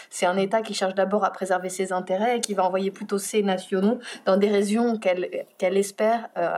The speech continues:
un jour, ou qu'il espère un jour, euh, occuper ou conquérir. Donc on, on,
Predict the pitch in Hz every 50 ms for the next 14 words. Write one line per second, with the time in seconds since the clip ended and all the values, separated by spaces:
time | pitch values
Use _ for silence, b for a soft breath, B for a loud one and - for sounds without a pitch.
0 | - - 190 202 214 208 208 220 226 240 - - 180 175 - 202 196 190 202 -
1 | 214 220 202 190 196 196 208 226 240 240 B B B B B B B - 175 160
2 | 139 135 151 139 165 180 - 180 180 - 214 214 226 220 208 190 185 180 - 185
3 | 185 180 - 185 180 180 - - 190 196 185 190 190 185 180 165 127 170 170 165
4 | 165 - 180